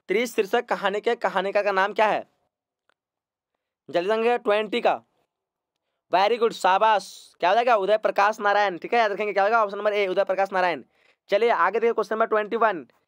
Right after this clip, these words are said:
थोड़ा लॉन्ग क्वेश्चन है, बताएंगे जल्दी, किस पाठ में आया है? अगर त्रिच को देखो तो उसे भी कभी आंख मत मिलाओ, आंख मिलने, ए, सॉरी, मिलते ही वह आदमी की गंध पहचान लेता है और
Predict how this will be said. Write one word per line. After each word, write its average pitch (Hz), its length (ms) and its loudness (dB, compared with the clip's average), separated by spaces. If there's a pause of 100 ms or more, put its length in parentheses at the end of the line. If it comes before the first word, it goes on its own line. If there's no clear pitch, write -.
(240)
थोड़ा 196 160 2 (280)
लॉन्ग 185 280 0
क्वेश्चन 233 240 -2
है, 214 80 0
बताएंगे 214 240 -2
जल्दी, 185 240 -4 (400)
किस 240 180 -4
पाठ 214 300 0
में 226 160 -2
आया 208 240 2
है? 185 260 -2 (680)
अगर 220 220 0
त्रिच 240 360 -4
को 226 220 2
देखो 208 340 0
तो 175 380 -2 (400)
उसे 220 280 0
भी 240 140 -4
कभी 214 300 0
आंख 196 320 0
मत 208 200 0
मिलाओ, 190 520 0 (100)
आंख 190 260 0
मिलने, 196 500 -2 (480)
ए, 151 80 0
सॉरी, 175 160 -4
मिलते 196 380 0
ही 247 140 -4
वह 233 140 2
आदमी 196 480 0
की 190 260 -2
गंध 185 300 -2
पहचान 185 480 0
लेता 196 340 0
है 196 120 0
और 175 300 0